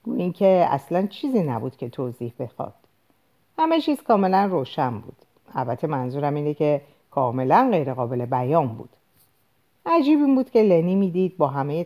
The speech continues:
تبلیغاتی که می‌شه، هر جا که میره همه آمریکایی‌ها رو دوست دارن. مردم از همه ملت‌ها با چهره‌های خندونی به سراغش می‌اومدن. محکم به پشتش می‌زدن.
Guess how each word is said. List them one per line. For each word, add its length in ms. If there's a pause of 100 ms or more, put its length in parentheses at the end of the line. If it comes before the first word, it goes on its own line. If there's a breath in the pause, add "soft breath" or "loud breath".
تبلیغاتی 560
که 140
می‌شه، 560 (540)
هر 200
جا 100
که 160
میره 420
همه 320
آمریکایی‌ها 640
رو 100
دوست 360
دارن. 280 (920)
مردم 460
از 200
همه 300
ملت‌ها 680
با 140
چهره‌های 580
خندونی 600
به 80
سراغش 600
می‌اومدن. 460 (1000)
محکم 520
به 80
پشتش 540
می‌زدن. 400